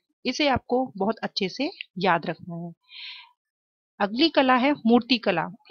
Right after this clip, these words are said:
राजस्थान अपने संगमरमर के लिए प्रसिद्ध रहा है। विभिन्न स्थानों पर अलग-अलग प्रकार के पत्थर पाए जाते हैं,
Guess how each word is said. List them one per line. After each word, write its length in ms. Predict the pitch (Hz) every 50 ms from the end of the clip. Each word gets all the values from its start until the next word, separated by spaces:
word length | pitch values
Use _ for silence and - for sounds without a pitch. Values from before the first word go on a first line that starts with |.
| - 147 - _ - 196
राजस्थान 500 | 185 190 208 311 294 - 320 320 311 -
अपने 420 | - 240 - 240 240 240 254 254
संगमरमर 560 | - - - 254 277 285 285 320 311 330 349 349 - -
के 120 | 285 262
लिए 200 | 240 240 254 262
प्रसिद्ध 420 | 262 - 220 214 - 240 233 226 294
रहा 500 | 254 220 185 196 156 160 180 175 165 180
है। 60 | 180 185 _ - - - _ _ 214
विभिन्न 280 | 220 254 285 285 302
स्थानों 340 | 262 - - 254 247 247 247
पर 120 | 226 247
अलग-अलग 480 | - - - 185 220 262 262 269 254 240 - -
प्रकार 300 | 226 214 - 214 214 214
के 120 | - 233
पत्थर 340 | 226 - 196 - - 214 220
पाए 300 | - - 190 180 180 214
जाते 280 | 208 214 202 208 - 214
हैं, 260 | 208 208 208 214